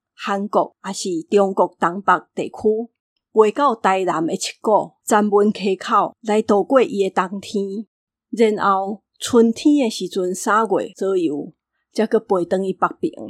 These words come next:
台湾人一开始并毋知影即种鸟啊是足罕咧看的，会开始注意即种鸟啊是伫一九八八年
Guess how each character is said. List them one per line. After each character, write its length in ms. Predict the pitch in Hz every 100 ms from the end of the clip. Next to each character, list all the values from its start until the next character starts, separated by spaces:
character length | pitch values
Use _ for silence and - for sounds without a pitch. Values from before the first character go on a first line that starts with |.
| 180 _ _ _ _
台 160 | 262 277
湾 160 | 285
人 240 | 262 214 247
一 80 | 190
开 300 | - 214 214
始 180 | - 302 214 160 _ _
并 240 | - 196 185
毋 20 |
知 160 | 190 202
影 240 | 214 254 -
即 160 | 254
种 240 | 240 254 254
鸟 200 | 254 247
啊 200 | 202 143
是 160 | -
足 140 | - 220
罕 260 | - 214
咧 100 | 220
看 120 | 214 - -
的， 160 | - _ _ _ _ _
会 120 | -
开 200 | 233 233
始 160 | 240 294
注 220 | 285 269
意 80 | 277
即 120 | 269
种 200 | 269 269 262
鸟 160 | 277 269
啊 340 | 254 151 165 _ _ _
是 180 | - 180
伫 260 | 185 175 -
一 160 | 269
九 240 | - 294 185
八 160 | -
八 220 | - - 240
年 240 | 226 175